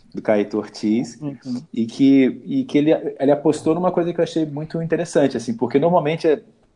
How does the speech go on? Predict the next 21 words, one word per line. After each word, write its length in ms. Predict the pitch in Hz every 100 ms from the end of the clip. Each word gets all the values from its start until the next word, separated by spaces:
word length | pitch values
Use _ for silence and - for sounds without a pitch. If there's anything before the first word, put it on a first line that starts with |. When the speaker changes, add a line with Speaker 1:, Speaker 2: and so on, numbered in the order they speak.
| _
Speaker 1:
pensar 520 | 147 147 147 165 185
em 60 | 190
fazer 580 | - 135 104 107 101 104
um 240 | 101 101
filme 300 | - 113 113
de 100 | 101
comédia, 760 | 104 113 107 143 170 143 117 107 _ _ _ _ _
eu 180 | 117 123
como 520 | 117 123 117 110 98 - _ _ _ _ -
um, 200 | 120 110 120 107
um 60 | 113
ator, 440 | - 123 113 -
né, 200 | 110 107
que 120 | 104 110
não, 160 | 120
não 120 | 113
sou 400 | 123 139 131 107 101
humorista, 440 | 123 117 110 131 -
porque 180 | 120 143
nós 200 | 180 -
temos 480 | 165 196 113 -